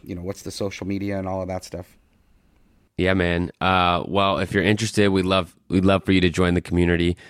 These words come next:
Speaker 2: The easiest way is to, to hit up our website, on the revel dot com, or to hit our Instagram, which is at on the revel. Uh, we have two events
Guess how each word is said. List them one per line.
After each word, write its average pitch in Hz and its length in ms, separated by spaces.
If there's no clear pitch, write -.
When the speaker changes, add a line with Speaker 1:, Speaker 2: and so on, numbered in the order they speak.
Speaker 2:
The - 80
easiest 127 460
way 117 240
is 104 140
to, 92 320
to - 80
hit 95 100
up 95 180
our 87 160
website, 87 540
on 92 180
the 87 100
revel 85 280
dot 82 240
com, 92 480
or 90 100
to 92 80
hit 90 140
our 85 100
Instagram, 95 640
which 92 140
is 80 160
at 80 260
on 85 180
the 80 100
revel. 80 500
Uh, 87 180
we 98 180
have 92 360
two 123 260
events 104 500